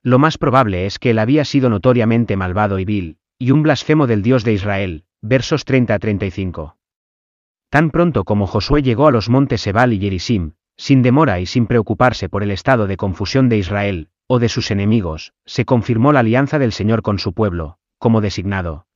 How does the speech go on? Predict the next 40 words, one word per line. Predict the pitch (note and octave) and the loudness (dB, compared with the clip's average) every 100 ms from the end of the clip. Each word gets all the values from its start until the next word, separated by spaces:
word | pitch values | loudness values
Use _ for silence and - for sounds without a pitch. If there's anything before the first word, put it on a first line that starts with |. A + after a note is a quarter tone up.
| - | -4
Deuteronomio | A#2+ A2 A#2+ A2 C#3 D#3+ | 0 2 2 4 4 2
capítulos | C#3+ G#2 C#3+ D#3+ C3+ - | 0 0 0 2 0 2
once | C3+ A2+ | 0 2
y | G2 | -2
veintisiete. | G2+ F#2+ F#2 G2+ F2 D2 - _ _ _ _ _ _ _ _ _ | -2 -2 -4 -6 -6 -10 -14 _ _ _ _ _ _ _ _ _
No | B2+ D3 | 2 4
debemos | F3+ E3+ E3+ B2+ | 6 4 4 2
pensar | - G#2+ C3 C#3 | 0 -2 0 0
diferir | C#3+ A#2+ A#2 B2 | 0 2 2 2
de | G#2+ | 0
alianza | G2+ A#2+ C3 F2 | 0 0 0 -4
con | E2+ G#2 G2+ | -4 -2 2
Dios | C#3+ D3+ | 0 0
hasta | C3 G#2 F2 | -4 -4 -4
que | G#2+ | -2
nos | G#2 | -2
instalamos | A#2 G#2 A2 B2+ A2 - | -2 -2 0 2 2 0
en | G#2 | -2
el | G2+ | 2
mundo, | A2+ F#2 E2 D2 _ - | 2 2 -2 -10 _ -4
ni | B2+ C3 | 2 4
debe | D3+ D#3+ | 4 2
cualquier | D3+ A2 - D3+ | 0 -2 2 2
negocio | D3+ A#2 C3 A2 | 2 2 0 0
ponernos | F#2 G#2 A2+ A2+ F#2+ | -2 0 0 0 -2
de | G2+ | -2
guardería | F#2 G2+ G2 G#2 A2 | -2 -2 -2 0 0
y | F#2+ | -2
persiguiendo | G2 F2 G2+ A#2+ C3+ A2+ | -4 -6 -4 2 2 2
el | G#2 | 4
único | B2+ A2+ G2+ | 2 2 -2
necesario. | F#2 F#2+ - F#2 D#2+ D2 _ _ _ _ _ _ _ _ _ _ | -4 -6 -6 -6 -6 -12 _ _ _ _ _ _ _ _ _ _
La | - A#2 | -2 2
manera | A2+ C#3 F#3 | 4 4 2
de | E3 | 2
prosperar | A#2+ G#2+ - A2+ | 0 -2 0 2
es | B2+ - | 0 0
comenzar | A2+ G2+ F#2 B2+ - | -2 -2 -2 -2 -2
con | G#2 | -2
Dios, | G2 F#2+ E2 - | -2 -2 -6 -12